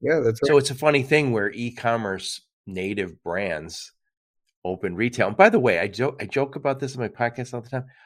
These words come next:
Speaker 2: I am never going to buy a mattress without trying it out. I bought a mattress, like, a year ago.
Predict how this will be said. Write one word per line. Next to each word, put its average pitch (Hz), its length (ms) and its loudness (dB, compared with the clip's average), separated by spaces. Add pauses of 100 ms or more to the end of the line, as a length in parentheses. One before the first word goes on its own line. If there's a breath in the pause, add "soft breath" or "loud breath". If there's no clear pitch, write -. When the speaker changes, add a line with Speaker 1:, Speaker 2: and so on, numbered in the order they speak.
(160 soft breath)
Speaker 2:
I 196 120 0
am 147 200 2
never 147 320 0
going 117 320 -4
to 117 80 -6
buy 92 240 -2
a 95 60 -4
mattress 90 600 -8
without 82 280 -8
trying 80 320 -8
it 76 80 -14
out. 73 180 -10 (460 soft breath)
I 139 60 0
bought 139 180 6
a 120 40 2
mattress, 120 480 2 (200)
like, 101 160 -8
a 101 40 -6
year 101 280 0
ago. 104 360 0